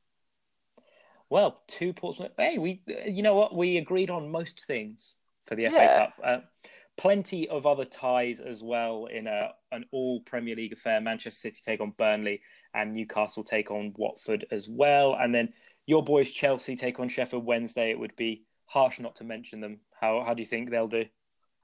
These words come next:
Speaker 2: Well, hopefully we'll have Higuain, uh, to come and lead the line. So I don't, I don't think we'll struggle too much. Um, but,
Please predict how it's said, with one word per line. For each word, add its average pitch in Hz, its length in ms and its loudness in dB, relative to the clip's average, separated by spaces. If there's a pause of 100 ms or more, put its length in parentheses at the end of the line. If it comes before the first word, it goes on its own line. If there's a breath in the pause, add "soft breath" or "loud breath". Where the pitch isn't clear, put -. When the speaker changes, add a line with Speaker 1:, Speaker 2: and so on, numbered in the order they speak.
(200)
Speaker 2:
Well, 135 280 6
hopefully 143 280 6
we'll 131 100 8
have 135 200 4
Higuain, 135 600 4 (240)
uh, 127 300 6
to 127 140 -4
come 127 220 2
and 120 240 0 (300)
lead 127 340 4
the 135 100 6
line. 127 400 6 (540 soft breath)
So 107 520 6 (100)
I 127 80 -2
don't, 139 260 0
I 123 100 8
don't 139 180 8
think 139 180 4
we'll 117 160 8
struggle 117 500 6
too 117 260 2
much. - 520 2 (180)
Um, 101 540 4 (800)
but, 98 280 8